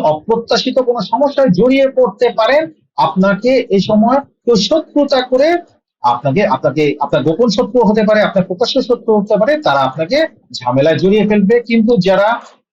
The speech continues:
প্রেম করছেন, সেটি বিদেশে থাকেন বা দেশে থাকেন, যারা প্রেম করছেন তাদের জন্য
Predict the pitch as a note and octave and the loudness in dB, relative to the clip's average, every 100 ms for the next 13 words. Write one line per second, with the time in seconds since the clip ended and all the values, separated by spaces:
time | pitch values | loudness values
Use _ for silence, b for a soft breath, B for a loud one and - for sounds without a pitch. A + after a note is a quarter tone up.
0 | _ C#4+ E4+ D4 F#3+ D#3+ - B2 - - | _ -2 0 0 0 -4 -4 -4 -4 -4
1 | G#3+ G#3+ E3+ F3 E3+ G3 G#3 G#3+ D3+ C3 | 0 2 2 0 0 -2 0 2 2 0
2 | C3 - A2+ D3 D#3+ - G3+ G#3+ G#3 G3 | -4 -6 -6 -2 -2 0 0 2 2 0
3 | F3+ - E3 E3+ F3 _ _ _ _ D#3 | -2 -2 -4 -4 -8 _ _ _ _ 0
4 | F#3 D4 G#3 G3 | 2 2 2 4